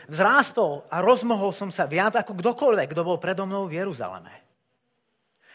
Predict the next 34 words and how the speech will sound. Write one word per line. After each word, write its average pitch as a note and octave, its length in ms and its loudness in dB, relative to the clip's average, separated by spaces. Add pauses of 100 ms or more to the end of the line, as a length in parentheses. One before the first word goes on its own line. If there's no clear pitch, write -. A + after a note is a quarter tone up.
(140)
Navyše D3 480 -6
moja C#3+ 160 -8
múdrosť D#3+ 320 -10
stála D#3 320 -8
pri E3 240 -14
mne. A2 100 -16 (300)
Čokoľvek B3+ 480 2
si A#3 80 -2
moje A3 160 4
oči G#3+ 240 -4
želali, G#3+ 480 0
nič A3+ 160 -2
som A3+ 160 -4
im D#3 160 -6
neodoprel, G#3+ 560 0 (240)
nebránil G3 480 2
som D3 160 -10
svojmu F3 400 -2
srdcu G#3+ 320 -4
v F3+ 80 -6
žiadnej B3+ 640 0
radosti.“ A#3+ 560 -2 (3750)
Je F#3 160 -8
to G#3 80 -8
však G#3+ 160 -4
tá G3+ 80 -2
poznámka G#3 640 -4
o F3 80 -6
múdrosti F#3 560 -4
uprostred, D3+ 480 -8
ktorá A#2+ 320 -10
stojí C#3 240 -8
za B2 160 -10
pozornosť. G#2+ 640 -18